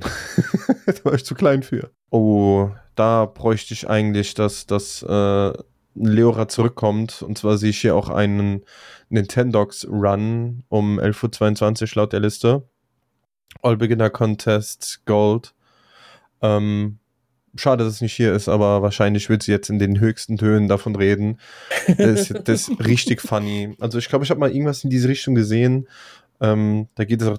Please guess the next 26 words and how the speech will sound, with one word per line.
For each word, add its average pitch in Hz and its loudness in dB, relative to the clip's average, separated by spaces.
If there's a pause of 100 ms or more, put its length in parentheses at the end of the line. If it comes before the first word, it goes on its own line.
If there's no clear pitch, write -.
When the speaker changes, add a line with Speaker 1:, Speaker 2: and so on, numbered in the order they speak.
Speaker 1:
da, 113 -2
da, 107 -4
wie 113 -4
gesagt, 110 0
geht's 110 -4
darum, 113 0
seinen 110 0
Hund 120 2
so 113 2
schnell 113 0
wie 113 2
möglich, 110 0
ähm, 107 0 (260)
zu - 2
trainieren, 117 2
damit 107 0
er 107 2
halt 110 -2
die 107 0
Goldmedaille 107 0
in 107 -4
verschiedenen 110 -2
Minispielen 110 0
bekommt. 104 -4 (840)
Und, 107 0 (120)
äh, - -8